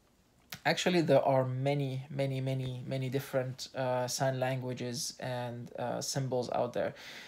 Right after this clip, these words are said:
Um, even in specifically for the English language, uh, there are multiple, uh, multiple ones. Uh, for example, you have the American Sign Language.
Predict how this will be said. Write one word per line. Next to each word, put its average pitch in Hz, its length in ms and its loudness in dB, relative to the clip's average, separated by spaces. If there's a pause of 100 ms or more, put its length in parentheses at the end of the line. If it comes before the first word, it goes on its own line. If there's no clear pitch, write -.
(140)
Um, 123 920 4 (300)
even 151 300 4
in 131 460 0
specifically 135 540 2
for 139 640 8 (340)
the 123 640 -4
English 143 420 2
language, 127 640 0
uh, 123 200 0
there 131 180 6
are 131 60 6
multiple, 123 760 0
uh, 120 260 -2
multiple 123 480 -2
ones. 110 300 -4 (380)
Uh, 117 180 4
for 123 160 0
example, 131 340 2
you 123 100 -4
have 123 340 2
the 123 100 -2
American 135 460 4
Sign 120 300 -2
Language. 101 500 -4